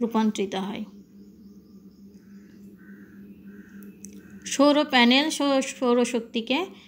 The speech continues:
বিদ্যুৎ শক্তিতে রূপান্তরিত করে। তাহলে এখানে প্রশ্ন হতে পারে, সৌর প্যানেল কোন, আহ, কোন, আহ, কোন শক্তিকে বিদ্যুৎ শক্তিতে রূপান্তরিত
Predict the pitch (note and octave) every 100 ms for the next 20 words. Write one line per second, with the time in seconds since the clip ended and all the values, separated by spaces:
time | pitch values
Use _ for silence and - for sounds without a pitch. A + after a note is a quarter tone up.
0 | - - G#3+ A3+ A3+ A3+ A3 A3+ A3 C4+
1 | B3 G#3+ G#3 A3+ G3+ G3+ G#3 A3 - -
2 | - - - - - - - A#3+ G#3+ A3
3 | A3+ A3+ A#3 G#3+ B3 B3 A#3+ B3 C4+ D4+
4 | E4 - - - - - A#3 A#3 A3+ A3+
5 | G#3+ G#3 A#3+ E4+ F#4+ - - - - -
6 | - A#3+ A#3+ C4+ E4+ - G3+ G3 - -
7 | G3 - A#3+ A3+ A3 - - - - B3+
8 | B3 C4 B3+ B3 A3+ A3 A3 B3+ C4+ -
9 | A3+ - A3+ C4 D#4 A3 A3+ G#3 G#3 G#3
10 | G#3 G#3+ C#4+ C#4+ A#3 G3 G3+ G#3 D#4